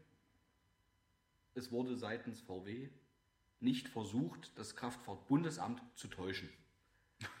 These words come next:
Quasi so, äh, auf die Art, wie soll ich's als Beispiel bringen?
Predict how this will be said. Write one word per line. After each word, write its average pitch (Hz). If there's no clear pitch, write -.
Quasi 123
so, 120
äh, 110
auf 123
die 92
Art, 147
wie 110
soll 110
ich's -
als -
Beispiel 113
bringen? 139